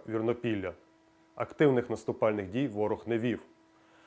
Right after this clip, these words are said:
На Краматорському напрямку противник здійснив обстріл районів населених пунктів Райгородок, Сіверськ, Спірне.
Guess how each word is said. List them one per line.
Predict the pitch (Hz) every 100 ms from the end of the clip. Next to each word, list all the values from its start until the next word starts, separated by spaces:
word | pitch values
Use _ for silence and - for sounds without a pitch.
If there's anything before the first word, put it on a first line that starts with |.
| - - _
На | 117
Краматорському | 143 165 165 156 143 139 139
напрямку | 143 139 143 139 147
противник | 120 120 139 139 120
здійснив | 117 127 - 117
обстріл | 131 131 - 147
районів | 127 123 120 110
населених | 104 - 117 110
пунктів | - 117 101 98
Райгородок, | 107 127 127 147 143 143
Сіверськ, | - - 123 120 123 - -
Спірне. | - 123 110 92